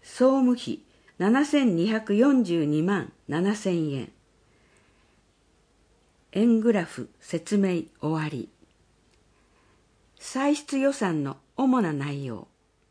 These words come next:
車両、資機材の更新及び配備。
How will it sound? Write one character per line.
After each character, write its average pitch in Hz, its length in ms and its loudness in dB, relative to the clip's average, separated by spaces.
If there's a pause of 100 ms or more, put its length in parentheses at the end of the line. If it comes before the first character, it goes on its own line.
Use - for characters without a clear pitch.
(560)
車 185 320 -8
両、 220 420 0 (420)
資 - 180 -16
機 294 140 -2
材 190 280 0
の 151 140 -4
更 196 300 -2
新 180 420 -6 (300)
及 202 280 2
び 185 240 -6 (100)
配 220 400 -2
備。 - 140 -18